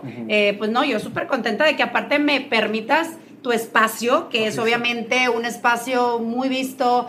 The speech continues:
Speaker 2: eh, muy respetado para decir, pues, la verdad que pocos conocen, porque
Speaker 1: Es
Speaker 2: no te dejas llevar.
Speaker 1: <laughs> Sí, precisamente, Marcela, el perfil que nosotros tomamos como invitados es gente que ha logrado el éxito haciendo lo que les apasiona.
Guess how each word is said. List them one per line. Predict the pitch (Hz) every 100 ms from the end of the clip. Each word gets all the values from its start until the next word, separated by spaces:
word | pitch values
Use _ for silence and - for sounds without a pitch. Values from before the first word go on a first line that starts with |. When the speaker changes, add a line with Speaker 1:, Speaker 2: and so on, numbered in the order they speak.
| - -
Speaker 2:
eh, | 220 214 208 208 208 202 202 202
muy | 233
respetado | 262 269 269 - 233 233 240 233
para | 226 214
decir, | 202 196 220 208 202
pues, | 277 269 - - -
la | 220 202
verdad | 190 185 185 185
que | -
pocos | 226 214 - 196
conocen, | - 262 330 330 190 156 - - -
porque | 208 208
Speaker 1:
Es |
Speaker 2:
no | -
te | - 240
dejas | 220 208 185
llevar. | 202 233 285 -
Speaker 1:
<laughs> | - -
Sí, | - 262 233 - - -
precisamente, | 208 202 254 339 285 240 247 254
Marcela, | 247 220 202 220 220 - -
el | 160
perfil | 165 175 196 196
que | 294
nosotros | 240 196 220 -
tomamos | 190 170 185 190
como | 180 165
invitados | 156 143 147 139 151
es | 151
gente | - 185 190
que | 202
ha |
logrado | 185 180 175 175
el | 165
éxito | 160 - 156
haciendo | 147 147 151
lo | 143
que | 123
les | 120 120
apasiona. | - 131 131 120